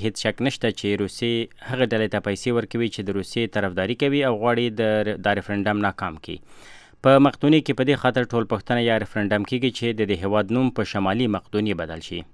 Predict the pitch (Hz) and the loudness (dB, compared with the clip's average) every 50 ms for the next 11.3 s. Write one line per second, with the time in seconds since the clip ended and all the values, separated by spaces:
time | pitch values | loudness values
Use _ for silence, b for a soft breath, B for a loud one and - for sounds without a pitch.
0 | - - - 117 113 - - 131 127 123 127 117 113 120 117 110 - - 127 127 | -14 -2 0 0 2 2 2 2 4 4 2 2 2 2 0 0 0 0 -2 -2
1 | 110 - 113 110 101 107 117 117 117 107 107 98 98 101 101 - - 131 127 123 | 0 0 0 0 0 2 0 0 2 0 0 0 0 -2 -2 0 2 2 2 2
2 | 120 107 - 117 113 113 107 B B B B B B B B - 104 117 117 117 | 2 2 4 4 4 4 2 B B B B B B B B -2 0 2 2 4
3 | 120 110 - - 127 123 127 139 143 139 135 123 - 120 123 123 123 120 117 117 | 2 0 0 0 2 2 4 4 4 4 4 2 2 2 4 4 4 4 4 4
4 | 117 117 113 113 113 110 110 120 117 104 92 - 101 95 90 82 90 92 87 87 | 4 4 6 4 4 4 4 4 4 4 2 0 -2 -4 -4 -4 -4 -4 -4 -4
5 | 85 80 82 - - 92 85 - - - - - 107 113 107 104 92 - 117 113 | -4 -6 -8 -8 -8 -8 -10 -10 -12 -20 -16 -4 0 2 2 2 2 0 0 0
6 | 104 - 110 95 - 113 110 113 110 107 98 104 104 95 - - 127 120 110 B | 2 0 -2 -2 -2 0 0 2 0 0 0 -2 -2 -2 0 2 2 2 2 B
7 | B B B B B B - 113 104 - - - 110 110 113 104 110 98 - 104 | B B B B B B -4 -4 -4 -2 -2 -2 0 0 2 0 0 0 0 -2
8 | 98 - - 117 101 90 - 82 - 90 90 87 - 90 85 80 87 87 90 90 | -2 0 0 0 0 -2 -4 -4 -4 -4 -4 -4 -6 -10 -12 -10 -8 -8 -8 -8
9 | 87 98 110 120 120 - 123 113 98 - - 107 101 104 110 110 - 104 - 113 | -6 -4 -2 -2 0 0 0 -2 -2 -2 -4 -2 2 2 2 2 0 -2 -4 -4
10 | 110 98 107 98 98 - - 110 98 - - - 101 101 120 131 139 139 135 123 | -2 -2 -2 -2 -4 -4 -6 -8 -8 -6 -6 -4 -2 0 0 2 2 2 2 2
11 | - 127 127 127 120 | 2 2 2 2 0